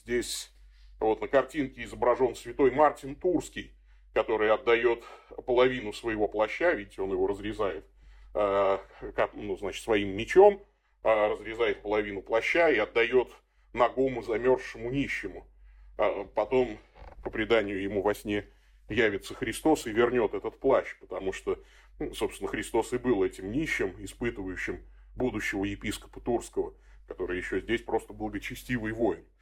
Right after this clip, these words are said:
И позже он, конечно, все оставит для того, чтобы посвятить себя служению Христу. А, ты служишь истине, потому что истина Христос – а Христос в братьях. И это очень важное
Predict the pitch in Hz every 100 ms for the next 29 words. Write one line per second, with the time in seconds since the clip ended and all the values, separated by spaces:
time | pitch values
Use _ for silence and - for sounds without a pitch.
0 | - - - 101 92 123 113 107 98 101
1 | 104 95 104 - 104 95 - 143 127 95
2 | 92 95 101 104 - 101 95 92 - 98
3 | - 101 113 - - 107 110 - 117 135
4 | 127 127 - 135 - - 123 - _ _
5 | _ - - - 131 127 123 - - -
6 | - _ _ - 196 214 196 - - 180
7 | 208 208 220 - - 196 214 - - 127
8 | 92 - _ _ - _ - 151 156 175
9 | - 160 170 208 - 214 196 180 170 -
10 | 190 143 - - _ _ _ 113 - 127
11 | - 170 196 - - 175 135 - - _
12 | _ _ - - - 185 240 - 269 269
13 | 262 247 214 156 208 226 190 175 151